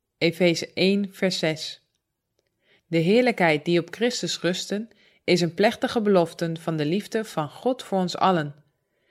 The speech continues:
Zij spreekt ons van het karakter van het gebed, hoe de menselijke stem het oor van God kan bereiken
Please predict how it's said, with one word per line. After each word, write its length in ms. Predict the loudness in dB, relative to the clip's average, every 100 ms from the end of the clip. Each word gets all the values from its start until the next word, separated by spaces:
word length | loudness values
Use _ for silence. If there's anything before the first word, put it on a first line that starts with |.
| _ _
Zij 260 | 2 4
spreekt 460 | 4 2 4 4 2
ons 280 | -2 -4 -2
van 140 | 0
het 140 | -2 -2
karakter 440 | 0 0 0 -4
van 120 | -2
het 140 | -4 -2
gebed, 520 | -2 0 0 -4 -20 _ _ _ _
hoe 160 | 0
de 100 | 2
menselijke 560 | 2 2 0 -2 0 0
stem 440 | 0 0 0 0
het 240 | -4 -6 -4
oor 240 | -2 -2
van 160 | -2 -8
God 260 | -4 -6 -2
kan 200 | 0 2
bereiken 580 | 2 2 2 -2 -8